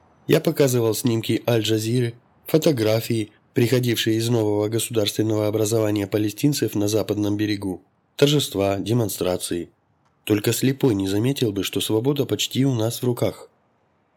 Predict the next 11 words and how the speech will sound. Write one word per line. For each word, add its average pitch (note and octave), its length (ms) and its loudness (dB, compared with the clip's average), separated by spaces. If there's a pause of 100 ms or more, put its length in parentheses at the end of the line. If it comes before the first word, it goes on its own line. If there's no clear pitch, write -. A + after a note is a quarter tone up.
Израильтяне G#2 760 0
ушли B2+ 240 -2
со C3 160 -2
всех D3+ 320 -2
оккупированных A#2 720 -2
территорий, B2+ 600 -2 (260)
и G#2 120 -2
мы B2+ 180 2
уже C3 180 0
готовились B2 560 -2
освободить A#2+ 680 -4